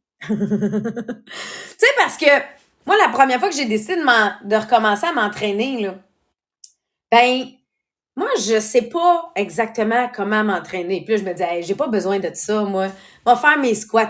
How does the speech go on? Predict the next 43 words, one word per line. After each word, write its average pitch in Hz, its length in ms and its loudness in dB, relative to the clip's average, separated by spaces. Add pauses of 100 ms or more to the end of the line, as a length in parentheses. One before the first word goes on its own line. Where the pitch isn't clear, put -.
tout 202 100 -12
seul, 202 400 0
m'a 240 140 2
faire 359 200 4
mes 233 200 0
affaires 196 340 2
tout - 80 -18
seul. » 254 320 0 (440)
Fait 277 160 4
qu'un 311 240 2
bon 262 100 6 (180)
mal 330 380 2
de 233 40 -6
dos 311 160 -4
plus 269 200 -8
tard, 247 760 4 (1000)
mon 277 240 2
chum, 403 140 0 (120)
il 302 140 -2
dit, « 320 420 4 (340)
Moi, - 140 -6 (140)
d'après 302 260 -2
moi, 370 200 -2
tu - 160 -12
le 254 40 -8
fais 277 220 0
pas 339 120 2
de 277 60 -4
la 254 100 6
bonne 240 220 4
façon. » 202 380 -6 (920)
Euh, 208 80 0
je, « 180 120 -10
Ben 330 160 6
oui, 349 160 2
je 226 80 -6
les 269 140 -4
ai 381 80 -4
checkés 359 320 2
sur 220 140 -4
Internet. » 220 440 -2 (1300)
Vous 185 100 -14
comprenez ? 254 500 0